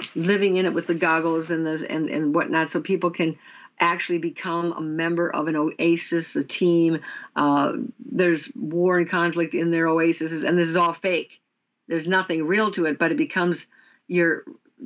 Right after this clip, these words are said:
your reality. It becomes a false reality. And so, um, people, again, are being drawn into this because they have no power.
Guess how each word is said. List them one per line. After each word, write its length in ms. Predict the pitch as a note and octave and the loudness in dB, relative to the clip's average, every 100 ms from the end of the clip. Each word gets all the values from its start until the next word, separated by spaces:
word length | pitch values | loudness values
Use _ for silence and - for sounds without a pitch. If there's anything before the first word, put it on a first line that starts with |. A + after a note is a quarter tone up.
| C#3+ | -4
your 340 | E3+ D#3+ D3+ - _ _ _ _ - | 0 2 0 -4 _ _ _ _ -8
reality. 800 | E3 E3+ E3+ A#3+ G3+ D3+ D3 D3 | 2 2 4 2 0 0 -2 -4
It 80 | E3 | -6
becomes 260 | E3 D#3+ | -6 -4
a 80 | D3+ | -6
false 460 | D3 F3+ G3+ B3 - | -4 0 0 -2 -6
reality. 640 | D3 C#3 C#3 C#3 C#3+ D3 _ _ _ | -4 -4 -4 -2 -4 -4 _ _ _
And 260 | D#3 D#3 D#3 | -4 -2 -2
so, 320 | - D#3+ D#3 | 0 2 2
um, 380 | - D#3 D3 D3 - _ _ | 0 0 0 -2 -8 _ _
people, 560 | - G3+ F3 D#3+ - - _ | 0 2 2 2 0 -8 _
again, 560 | - E3 G3+ A3+ D#3+ D#3+ | -2 0 0 0 -2 -2
are 220 | D#3 D#3 D3 | -2 -2 -2
being 320 | - E3 D#3+ | -2 -2 -2
drawn 440 | C#3+ F#3 G3 A3 | 0 2 4 2
into 200 | E3+ D#3 | 0 -2
this 160 | D3+ D3+ | -6 -4
because 320 | F3 - E3+ | -4 -2 0
they 120 | F3 | 0
have 200 | E3+ D#3+ | 0 0
no 180 | E3 E3 | 0 0
power. 520 | D#3 F#3+ G3 F3 E3 | 0 0 2 2 0